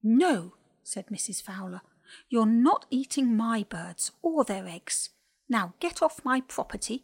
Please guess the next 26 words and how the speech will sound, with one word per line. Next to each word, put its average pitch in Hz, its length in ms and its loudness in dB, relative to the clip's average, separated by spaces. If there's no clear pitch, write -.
and 202 240 -6
don't - 380 -2
come 226 300 -2
back." - 480 -8
She - 240 -8
shoved - 500 -6
the 247 60 -6
bull 233 240 -6
snake's - 420 -4
tail 208 460 -10
out 180 260 -10
of 202 80 -8
the 240 100 -4
door 180 380 -8
and 185 120 -6
shut - 380 -8
it - 120 -14
in 185 140 -10
his 180 220 -6
face. - 600 -10
If - 180 -10
you'd 262 140 -2
like 262 240 -4
to 277 100 -4
hear 277 200 0
more, 233 380 2